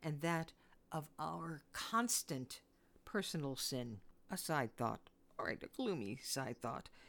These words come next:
It's amazing how this modern society goes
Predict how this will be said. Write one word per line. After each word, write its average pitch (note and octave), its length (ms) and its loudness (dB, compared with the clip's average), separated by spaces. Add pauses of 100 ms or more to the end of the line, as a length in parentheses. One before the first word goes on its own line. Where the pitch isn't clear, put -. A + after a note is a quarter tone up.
(140)
It's - 200 -2
amazing E3 800 2 (100)
how E3 340 2
this G3 440 2
modern E3+ 500 2
society B2+ 840 0 (340)
goes D#3 320 4